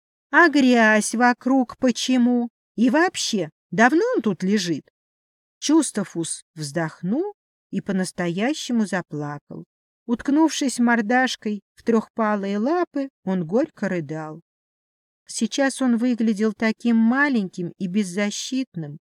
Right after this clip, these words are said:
Представив, что он пережил, испытала жалость. Наверное, страшно вот так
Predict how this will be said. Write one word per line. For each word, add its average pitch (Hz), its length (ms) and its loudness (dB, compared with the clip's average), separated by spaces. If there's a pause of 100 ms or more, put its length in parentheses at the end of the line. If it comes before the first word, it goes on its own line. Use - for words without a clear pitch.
(380)
Представив, 214 680 -2
что - 240 -4
он 226 240 2
пережил, 214 680 0 (360)
испытала 226 680 -2
жалость. 160 720 -12 (680)
Наверное, 262 560 2
страшно 233 720 0
вот 180 180 -6 (180)
так 262 380 0